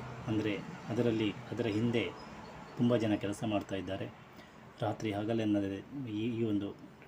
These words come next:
ಟೈಮಲ್ಲೇ ಈ ಒಂದು ಎಮೌ-, ಅಮೌಂಟನ್ನು ಕೊಡಬೇಕೆಂದು ಜನರಿಗೆ ತಲುಪಿಸಬೇಕೆಂಬ ಒಂದು ಒಂದೇ ಒಂದು ನಿಟ್ಟಿನಲ್ಲಿ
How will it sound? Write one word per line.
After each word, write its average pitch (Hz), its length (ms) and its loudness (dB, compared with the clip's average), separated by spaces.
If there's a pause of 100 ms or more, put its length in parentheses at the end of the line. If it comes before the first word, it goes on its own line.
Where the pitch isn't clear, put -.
(120)
ಟೈಮಲ್ಲೇ 117 500 4 (160)
ಈ 113 120 0
ಒಂದು 104 240 2
ಎಮೌ-, 104 380 -2
ಅಮೌಂಟನ್ನು 107 520 2 (720)
ಕೊಡಬೇಕೆಂದು 110 600 2 (320)
ಜನರಿಗೆ 104 440 2
ತಲುಪಿಸಬೇಕೆಂಬ 110 800 0 (160)
ಒಂದು 110 240 0
ಒಂದೇ 117 240 2
ಒಂದು 107 200 0
ನಿಟ್ಟಿನಲ್ಲಿ 101 520 0